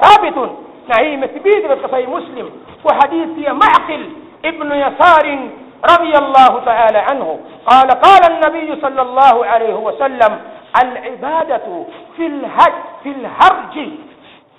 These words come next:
كهجرة إلي، في الهرج كهجرة إلي." Ibada wakati wa harj, alharju alqatlu wa kathratu lfitan.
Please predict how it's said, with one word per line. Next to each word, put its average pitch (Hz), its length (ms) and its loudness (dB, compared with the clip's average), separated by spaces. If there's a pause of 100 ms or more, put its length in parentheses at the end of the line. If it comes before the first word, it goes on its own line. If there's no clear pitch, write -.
(320)
كهجرة 240 500 -2 (160)
إلي، 175 420 -12 (260)
في 294 80 -12
الهرج 262 580 -4 (800)
كهجرة 262 520 -4 (240)
إلي." 160 380 -14 (460)
Ibada 311 640 2 (760)
wakati 277 400 0
wa 269 160 2
harj, - 420 2 (760)
alharju 254 1000 0
alqatlu 226 800 -4 (300)
wa 247 140 0
kathratu 277 440 -6
lfitan. 233 400 -10